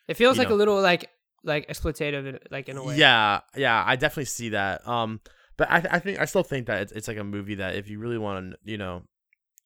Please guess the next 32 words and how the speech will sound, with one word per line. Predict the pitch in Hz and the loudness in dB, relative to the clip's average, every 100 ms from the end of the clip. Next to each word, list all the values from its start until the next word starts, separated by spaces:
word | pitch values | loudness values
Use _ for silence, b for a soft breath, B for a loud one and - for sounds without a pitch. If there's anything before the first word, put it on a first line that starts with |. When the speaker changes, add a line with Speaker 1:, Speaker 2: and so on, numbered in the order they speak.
| - | -14
Speaker 2:
learn | 113 117 113 | -6 -4 -2
a | 110 | -2
little | 110 117 117 | -2 -2 -2
more | 107 110 | -2 -4
about | 110 | -4
the | 107 | -6
Holocaust, | 107 107 113 113 104 110 104 | -4 -4 -4 -4 -4 -4 -8
learn | |
a | 104 104 | -10 -8
little | 110 117 | -4 -2
more | 113 107 | -2 -2
about | 104 104 67 | -2 -4 -4
World | 98 101 | -6 -6
War | 98 | -8
Two, | 98 101 101 104 104 | -8 -6 -6 -6 -10
th-, | - - - | -16 -18 -12
this | 120 | -8
might | 135 131 | -2 -2
be | 127 | -2
a | |
good | 110 113 | -4 -4
movie | 104 104 110 | -4 -4 -6
to | 113 | -8
kinda, | 117 107 | -6 -4
like, | 98 92 b b b b b b - | -4 -6 b b b b b b -6
it, | 135 135 123 | -2 -2 -2
it | 127 | 0
gives | 151 143 | 0 2
you, | |
like, | 160 | 0
a | 139 113 101 - | 0 -6 -12 -4
different | 131 - 131 113 | -4 -2 -4 -4